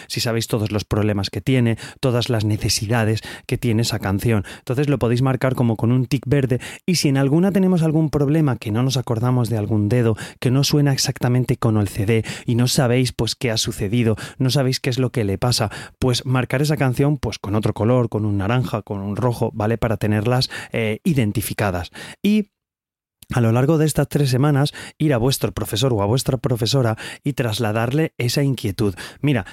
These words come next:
estamos repasando todas las canciones que conocemos y resulta que de estas tres canciones tenemos duda. Por favor, ayúdanos, ¿qué es lo que podemos hacer?". O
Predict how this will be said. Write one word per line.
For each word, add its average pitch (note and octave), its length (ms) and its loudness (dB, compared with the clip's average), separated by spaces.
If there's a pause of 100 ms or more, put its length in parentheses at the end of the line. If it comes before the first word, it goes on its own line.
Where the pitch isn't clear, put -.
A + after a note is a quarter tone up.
(100)
estamos C#3 320 0
repasando D3+ 640 2 (220)
todas D3 340 2
las C#3+ 180 0
canciones C3 460 0
que C#3 80 -4
conocemos C#3 640 0
y D3+ 80 -2
resulta C3+ 380 -2
que D#3+ 120 0
de B2 80 0
estas A2 300 -2
tres D3 200 0
canciones E3 460 2
tenemos C3 420 2
duda. G#2+ 300 0 (240)
Por A#2 120 -2
favor, C3 360 2
ayúdanos, B2+ 720 2
¿qué C#3+ 160 -2
es C#3+ 140 0
lo E3+ 80 0
que D#3+ 100 -2
podemos C3+ 400 0
hacer?". A#2+ 320 -2 (300)
O F3 340 2